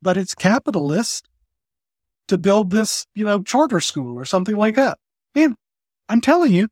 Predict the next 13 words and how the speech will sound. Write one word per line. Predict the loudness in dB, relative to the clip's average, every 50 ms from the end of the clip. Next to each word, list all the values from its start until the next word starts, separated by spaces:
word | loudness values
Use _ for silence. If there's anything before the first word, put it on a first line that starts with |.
| _ -2
that's | 0 2 2 2 0
political | -4 -2 0 4 4 4 4 2 0 -2
participation. | 0 -2 0 0 2 0 0 0 -2 0 0 0 0 -2 -2 -4 -4 -4 -6 -8 -14 -18 -20 _ _ _ _ _
It | -12 -12 -12 _ _ -8
absolutely | -6 -6 -6 -6 -6 -4 -2 -2 -2 -2 -4 -6 -6 -4 -4 -4 -4
is. | -4 -6 -8 -8 -2
And | 2 2
it's | 2 2 0 0
the | 0 2
most | 2 2 2 2 -2
important | -4 -4 -4 _ -20 -10 -6 -4 0 2 2 0 0 -2
political | -4 -4 -4 -2 -4 -6 -10 -12 -14
participation. | -14 -18 -20 -18 -16 -16 -18 -18 _ _ _ -18 -16 -12 -12 -10 -12 -12